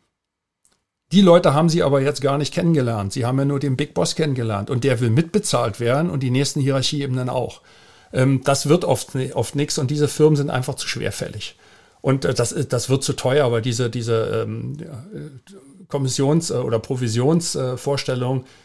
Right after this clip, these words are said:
äh, die sind, ähm, sehr <laughs> verwegen. Sie müssen den ganzen Apparat mitbezahlen. Freel-, Freelancer dagegen haben oft kein Standing und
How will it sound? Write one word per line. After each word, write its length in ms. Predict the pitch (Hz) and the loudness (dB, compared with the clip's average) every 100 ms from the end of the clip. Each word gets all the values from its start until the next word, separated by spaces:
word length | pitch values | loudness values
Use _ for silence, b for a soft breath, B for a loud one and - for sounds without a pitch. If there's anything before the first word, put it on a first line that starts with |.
| b - | b -6
äh, 260 | 131 127 120 - | -4 -4 -6 -8
die 120 | 117 | -4
sind, 360 | 117 117 113 | -2 -2 -2
ähm, 420 | 123 107 104 104 90 b - | -4 -2 -2 -4 -6 b -16
sehr 280 | 190 113 117 | -4 -2 2
<laughs> 20 | |
verwegen. 520 | 117 107 92 156 - - - B B 180 196 175 | 2 0 0 -2 -4 -16 -20 B B -14 -12 -2
Sie 120 | 143 | 4
müssen 180 | 185 214 | 6 6
den 60 | 180 | 4
ganzen 220 | 196 202 | 4 2
Apparat 420 | 170 170 185 220 | 4 6 6 4
mitbezahlen. 580 | 135 - 110 - 113 - | 2 0 -6 -4 -4 -6
Freel-, 460 | - 214 240 226 | 2 6 6 6
Freelancer 560 | - 208 226 247 233 214 | 2 0 2 2 4 2
dagegen 480 | 214 190 208 226 175 | 2 2 0 0 2
haben 320 | 160 190 202 | 2 0 0
oft 180 | 175 170 | 0 0
kein 180 | 180 165 | 0 -2
Standing 480 | - 170 202 220 196 | 0 2 2 2 0
und 280 | 160 160 | -2 -4